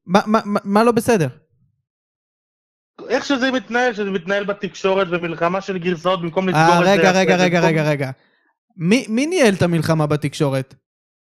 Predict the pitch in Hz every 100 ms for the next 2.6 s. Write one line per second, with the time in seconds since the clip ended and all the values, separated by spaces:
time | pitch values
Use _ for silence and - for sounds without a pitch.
0 | - 170 214 190 220 208 214 311 277 262
1 | 247 240 214 226 202 185 196 180 175 170
2 | - 190 175 156 156